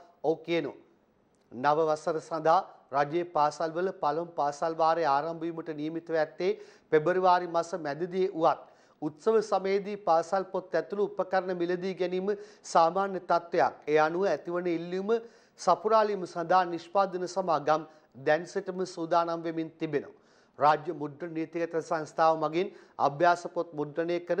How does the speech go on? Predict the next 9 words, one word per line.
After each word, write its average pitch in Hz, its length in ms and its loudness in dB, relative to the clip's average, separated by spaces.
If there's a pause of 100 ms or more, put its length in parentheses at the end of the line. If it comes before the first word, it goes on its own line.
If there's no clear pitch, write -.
(140)
අඩු 147 260 -2
මිලට 190 260 -4
ලබා 160 360 4
දීමට 175 380 -4 (400)
අධ්‍යාපන 160 540 2
ඇමති 175 380 -4
ආචාර්ය 160 440 2
සුසිල් 156 340 -8
ප්‍රේම්ජයන් 165 640 0